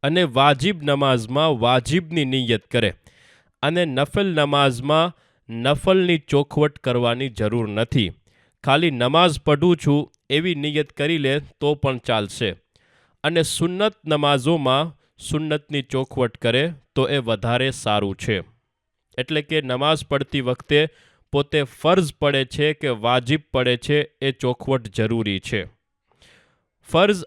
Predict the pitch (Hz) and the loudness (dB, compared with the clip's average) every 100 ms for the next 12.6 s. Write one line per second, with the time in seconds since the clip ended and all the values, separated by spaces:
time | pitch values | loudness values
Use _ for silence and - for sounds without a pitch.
0 | - 165 170 120 127 135 131 175 135 139 | -4 -2 0 0 2 2 2 0 0 0
1 | 160 160 _ _ _ - 175 233 233 202 | -2 -8 _ _ _ -2 2 2 0 -2
2 | 202 156 135 139 143 127 95 - _ _ | 0 -2 -2 2 4 4 0 -10 _ _
3 | - 170 _ - 196 226 202 185 151 175 | -4 -4 _ 0 2 4 4 2 2 -2
4 | 147 151 151 147 123 139 135 165 156 151 | -4 -4 -2 -2 -2 -2 2 2 2 2
5 | 143 143 _ _ _ _ 151 151 165 170 | 2 0 _ _ _ _ -2 -2 0 -4
6 | - 143 139 147 151 143 - 139 110 117 | -4 -4 -4 -4 -4 -4 -6 -6 -4 -2
7 | 127 120 113 - 120 82 _ _ _ _ | 0 0 -2 -2 -2 -4 _ _ _ _
8 | _ - 139 165 165 147 160 160 - 147 | _ -8 -4 0 0 2 2 2 0 2
9 | 151 131 - 139 143 147 131 147 147 - | 2 0 -4 -2 2 2 2 2 0 2
10 | 147 143 127 147 175 - 120 90 - _ | 0 2 0 2 0 0 -2 -2 -8 _
11 | _ - 143 - 156 170 190 175 175 170 | _ -4 -4 0 0 0 0 -2 -2 -2
12 | 160 143 147 139 147 139 | -2 0 2 2 0 0